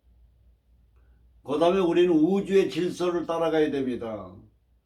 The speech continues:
해가 지면은 자야 되고 해가 뜨면 일어나야 하는 일찍 자고 일찍 일어나-, 늦-, 늦게 일찍 일어나는 것이 건강의 비결입니다.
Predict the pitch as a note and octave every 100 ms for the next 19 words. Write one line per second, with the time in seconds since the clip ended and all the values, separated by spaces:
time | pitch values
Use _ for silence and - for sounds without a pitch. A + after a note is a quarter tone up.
0 | _ _ _ _ _ _ _ - F#3 G#3+
1 | G#3+ E3 F3+ F#3+ F#3+ G3 E3 C3 E3+ E3
2 | D3+ C3+ C3+ B2 G#2+ D3+ F3 F#3+ F3+ -
3 | F#3 G#3 G#3+ G3+ F3+ F3 E3 D3+ C#3+ C#3
4 | B2 G2 - _ _ _ _ _ _ _
5 | _ D3+ E3 F3+ F3 B2 E3 F3 G3 F3
6 | D#3+ D#3+ - E3+ - - - - - -
7 | D3+ D#3+ E3 D#3 D#3 D3+ D3+ C3+ D#3+ D#3+
8 | C#3 E3 D#3+ C#3+ - D#3+ D#3+ D#3 D3+ D3+
9 | D3+ C#3+ C#3+ C3+ C3 E3+ E3+ - D#3 D3+
10 | D3+ D3 B2+ C#3 C#3 B2+ A2+ A2 G#2+ G#2
11 | F#2+